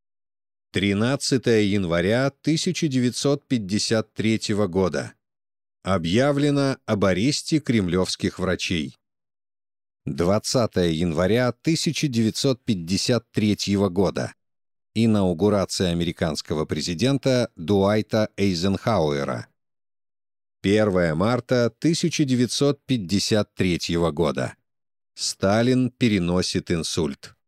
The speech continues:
Пятое марта тысяча девятьсот пятьдесят третьего года. Сталин умирает. Четвёртое апреля тысяча девятьсот пятьдесят третьего года.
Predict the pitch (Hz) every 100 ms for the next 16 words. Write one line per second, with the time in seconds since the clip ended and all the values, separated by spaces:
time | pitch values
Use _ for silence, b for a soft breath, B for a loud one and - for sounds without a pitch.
0 | _ _ _ _ _ _ _ _ _ -
1 | 98 113 107 95 90 107 127 - 127 123
2 | - - 175 - 165 151 127 123 - 147
3 | 139 - 110 87 101 - 107 - 98 104
4 | - 98 87 87 80 69 60 _ _ _
5 | _ _ _ _ - - 98 107 110 110
6 | 104 - - 104 101 92 90 73 65 62
7 | - _ _ _ _ _ _ _ _ _
8 | _ - - 113 82 113 104 101 90 82
9 | - 123 127 127 110 _ - 151 - 151
10 | 147 110 107 - 131 127 123 95 92 -
11 | 101 - 98 104 - 98 95 85 82 65
12 | 60